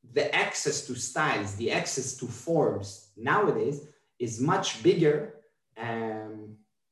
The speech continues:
than the access to essence and, uh, content. Uh, probably because it's so easy to experience. It's so easy to buy a book of Heidegger today. It's so easy for me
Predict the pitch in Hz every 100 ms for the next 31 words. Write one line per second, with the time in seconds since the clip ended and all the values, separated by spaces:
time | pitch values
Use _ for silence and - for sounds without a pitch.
0 | _ _ _ _ 110 135 147 135 127 127
1 | 139 - - 143 131 - - 127 123 123
2 | 185 226 - 104 98 - _ _ _ _
3 | _ - 117 113 113 113 110 110 110 -
4 | 147 - - - - _ _ _ _ _
5 | - 107 110 160 165 160 147 - 165 -
6 | - 151 151 202 226 165 117 - - _
7 | _ - 143 - 127 - - 156 143 -
8 | - - - - 170 196 226 208 - 147
9 | 135 131 123 135 120 107 123 123 110 104
10 | 95 95 90 98 127 170 160 175 202 190
11 | 170 - 135 131 151 147